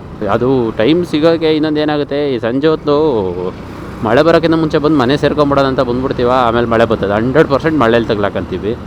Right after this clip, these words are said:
So ಅದಕ್ಕೆ ಟೈಮ್ ಸಿಗ್ತಾ ಇಲ್ಲ ಅಷ್ಟೇ. ಸಂಜೆ ಮಳೆ ಬರೋದ್ರಿಂದ ನಮಗೆ ಸ್ವಲ್ಪ ಕಷ್ಟ ಆಯ್ತಿದೆ, ಇಲ್ಲಾಂದ್ರೆ ಏನು ತೊಂದರೆ ಇಲ್ಲ. ಬಾಣಾವರ ಲೇಕು, ಓ, ಏನೋ ರಿನೋವೇಟ್ ಮಾಡ್ತಾವ್ರೆ, ಜೀರ್ಣೋದ್ಧಾರದ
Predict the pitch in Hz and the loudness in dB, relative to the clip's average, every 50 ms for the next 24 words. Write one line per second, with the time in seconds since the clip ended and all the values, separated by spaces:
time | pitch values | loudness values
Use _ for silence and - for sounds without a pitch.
0 | - - 113 104 101 104 117 - - 151 143 131 123 110 101 107 123 113 - 123 | -10 -8 -6 -4 -4 -4 -4 -4 -2 0 2 2 2 2 0 -2 -2 -2 -2 -2
1 | 127 127 123 - 120 120 - 110 101 98 98 98 - - 113 104 92 - - - | -2 -2 -4 -6 -6 -4 -4 -4 -4 -4 -6 -6 -8 -8 -8 -8 -8 -10 -12 -10
2 | - 107 104 107 113 117 110 107 104 104 107 123 135 139 135 135 131 123 123 123 | -8 -6 -6 -2 -2 -2 -2 -2 -2 -2 -2 0 0 2 2 2 2 2 0 -2
3 | 123 139 139 123 117 117 120 - 127 131 131 - 156 - - - - - - - | -2 -4 -4 -4 -6 -6 -6 -6 -6 -6 -6 -6 -8 -8 -6 -8 -8 -8 -6 -4
4 | 190 170 139 113 104 - 104 95 98 98 101 104 104 - - - 107 95 104 113 | -4 -4 -4 -4 -6 -8 -8 -6 -6 -4 -4 -4 -6 -10 -14 -14 -10 -8 -6 -6
5 | 117 120 127 127 117 113 107 - 101 95 98 95 110 120 107 95 95 87 92 92 | -6 -4 -2 -2 -2 -2 -2 -4 -4 -4 -2 0 2 2 2 2 0 -4 -8 -10
6 | 87 - - - - 107 110 131 160 190 196 196 190 175 165 151 135 143 175 185 | -10 -12 -14 -10 -8 -6 -4 -4 -2 -2 -2 0 0 0 0 0 0 0 0 -2
7 | - 147 123 107 95 87 - - - - - - - 120 117 127 147 175 147 117 | -2 -4 -4 -4 -4 -8 -10 -14 -20 -20 -20 -16 -12 -10 -8 -8 -6 -6 -6 -6
8 | 107 110 127 151 175 165 139 135 139 165 180 180 170 156 - 139 131 127 - 127 | -4 -2 -2 -2 0 0 0 0 0 0 0 0 0 -2 -2 -4 -4 -4 -4 -4
9 | 131 139 165 165 123 101 92 90 90 - - 120 117 135 160 185 185 190 170 156 | -2 -2 -2 -4 -4 -6 -6 -10 -12 -14 -10 -6 -2 0 0 2 2 0 0 0
10 | 143 139 143 143 147 | 0 0 0 0 -2